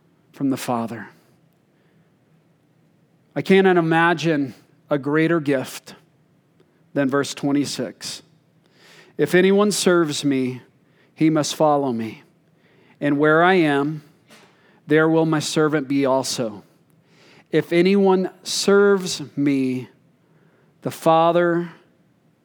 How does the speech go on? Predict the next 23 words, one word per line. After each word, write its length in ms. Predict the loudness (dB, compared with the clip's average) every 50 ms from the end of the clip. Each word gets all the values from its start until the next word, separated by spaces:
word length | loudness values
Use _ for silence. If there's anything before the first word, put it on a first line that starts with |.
| _ -8
will 120 | -8 -6 -4
honor 340 | -2 -2 0 0 -2 -2 -4
him." 340 | -8 -10 -12 -12 -14 -18 -20 _ _ _ _ _ _ _ _ _ _ _ _ _ _ _ _ _ _ _ _ _ _ _ _ _ _ _ _ _ _ _ _ _ _ _ _ _ _ _ _ _ _ _ _ _ _ _ _ _ _ _ _ _ _ _ _ _ _ _ _ _ _ _ _ _ _ _ _ _ _ _ _ _ _ _ _ _ _ _ _ _ _ _ _
What 100 | -2 -2
does 140 | 0 0 0
this 220 | -2 -4 -4 -2
mean? 380 | -4 -2 -2 -4 -6 -8 -12 -18 _ _ _ _ _ _ _ _ _ _ _ _ _ _ _ _ _ _ _ _ _ _ _ _ _ _ _ _ _ _ _ _ _ _ _ _
What 80 | -4 -4
does 100 | -2 0
it 80 | 0 0
mean 320 | 2 2 2 2 0 -2
to 120 | -4 -4 -4
be 260 | -2 0 0 -2 -4 -6 -4
honored 600 | -2 0 0 0 0 0 0 0 0 -2 -4 -8 -12 -16 _ _ _ _ _ _ _ _ -20 -20 _ _ _ _ _ _ _ _ _ _ _ _ _ _ _
by 120 | -4 -4 -4
the 120 | -4 -6
Father? 520 | -6 -4 -4 -2 -4 -4 -6 -10 -14 -16 -20 _ _ _ _ _ _ _ _ _ _ _ _ _ _ _ _ _ _ _ _ _ _ _ _ _ _ _ _ _ _ -20 -20 _ _ _ -6
What 80 | -4
does 100 | -2 0
it 80 | 0 0
mean 400 | 2 2 2 2 2 2 2 0
to 440 | -2 -2 0 0 2 2 0 -2 -4 -6
receive 480 | -6 -6 -4 -2 0 0 0 0 -2